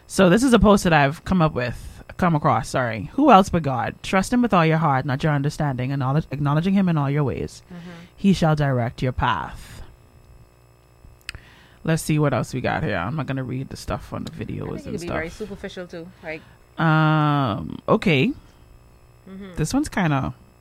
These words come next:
Speaker 1: weird.
Speaker 2: Okay.
Speaker 1: But this is, this is, this is what somebody posted on social media yesterday.
Speaker 2: What's that?
Speaker 1: "I have had stomach cramps and a touchy stomach for two days. Thank God for chicken noodle soup. No fever.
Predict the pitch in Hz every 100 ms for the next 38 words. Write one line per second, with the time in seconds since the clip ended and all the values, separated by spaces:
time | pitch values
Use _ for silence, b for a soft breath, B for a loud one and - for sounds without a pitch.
0 | - - 101 69 - - - - b b
1 | b b - 175 196 156 139 170 156 -
2 | 151 147 - 156 - 160 151 151 147 175
3 | 160 147 160 151 160 180 185 185 190 190
4 | 196 196 226 165 127 98 - 202 196 175
5 | - - 160 226 247 240 214 214 220 -
6 | 247 226 220 151 120 - - - - -
7 | - _ - - 147 147 147 247 233 233
8 | - 190 180 165 - 180 127 76 - -
9 | 196 202 165 151 156 - 185 160 143 151
10 | 147 - - - b b b - 147 190
11 | 196 165 143 131 147